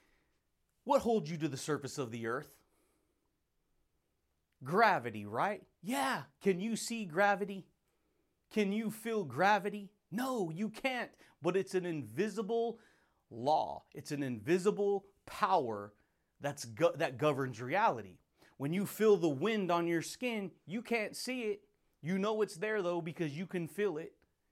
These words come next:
It's an invisible law. You understand what I'm saying here, buddy? <laughs> When you look out of your head with your eyes, you're using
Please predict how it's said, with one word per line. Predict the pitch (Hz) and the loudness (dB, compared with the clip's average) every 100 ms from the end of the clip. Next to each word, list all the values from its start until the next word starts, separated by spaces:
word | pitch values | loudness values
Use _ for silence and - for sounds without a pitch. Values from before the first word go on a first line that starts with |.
| _ _ | _ _
It's | - - | -4 -2
an | 190 | 0
invisible | 156 135 113 143 117 117 135 143 | 2 0 -2 -2 -2 -4 -4 0
law. | 220 208 123 | 4 4 2
You | 151 | -4
understand | 233 220 - 226 220 | -4 -4 -4 -2 0
what | 226 | 2
I'm | 220 | 0
saying | 220 220 220 | -2 -4 -4
here, | 208 214 | -4 -4
buddy? | 180 214 214 208 - _ _ - | -2 -2 -2 -6 -10 _ _ -10
<laughs> | 262 196 185 160 196 190 - - - - | -2 0 0 0 0 0 -2 -12 -20 -2
When | 175 190 | 4 4
you | 190 | 4
look | 160 139 254 262 - | 0 2 2 0 4
out | 202 208 | 6 6
of | 180 | 4
your | 180 165 | 0 -2
head | - 262 220 143 175 - _ _ _ _ _ _ _ - | -2 -2 0 0 -4 -12 _ _ _ _ _ _ _ -4
with | 170 160 | -2 0
your | 156 | -2
eyes, | 139 156 220 214 - _ _ | 2 2 0 -2 -10 _ _
you're | 156 190 | -4 -2
using | 151 233 277 190 196 175 | 0 2 2 2 0 0